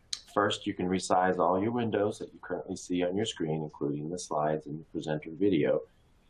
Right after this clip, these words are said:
And we have multiple ways for you to reach out to us during the webinar.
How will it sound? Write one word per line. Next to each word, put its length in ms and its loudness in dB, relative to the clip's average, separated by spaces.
And 120 2
we 80 6
have 180 4
multiple 420 2
ways 280 4
for 140 -4
you 100 4
to 80 4
reach 240 0
out 240 2
to 100 -8
us 340 -4
during 220 0
the 80 -2
webinar. 440 -6